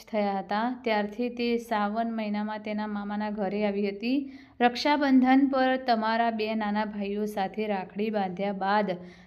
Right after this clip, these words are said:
તેને સાસરે પરત ફરવું પડ્યું હતું. દસમી ઓગસ્ટે રક્ષાબંધન હતી. ત્રણ ઓગસ્ટના રોજ તે તેની માતાને ઘરે કામમાં મદદ કરી રહી હતી.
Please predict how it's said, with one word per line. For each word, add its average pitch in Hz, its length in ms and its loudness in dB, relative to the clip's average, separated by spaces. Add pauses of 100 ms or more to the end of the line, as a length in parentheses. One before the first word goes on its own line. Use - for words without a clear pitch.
(140)
તેને 240 280 6
સાસરે 226 540 2
પરત 226 400 0
ફરવું 196 380 -2
પડ્યું 190 340 -2
હતું. 175 500 -6 (320)
દસમી 240 500 2
ઓગસ્ટે 233 840 2
રક્ષાબંધન 214 680 0
હતી. 208 600 -2 (280)
ત્રણ 269 360 6
ઓગસ્ટના 240 680 2
રોજ 220 400 0 (320)
તે 247 160 2
તેની 233 300 -2
માતાને 226 760 0
ઘરે 226 340 -2
કામમાં 202 420 -4
મદદ 190 320 -6
કરી 190 140 -2
રહી 185 200 -4
હતી. - 260 -8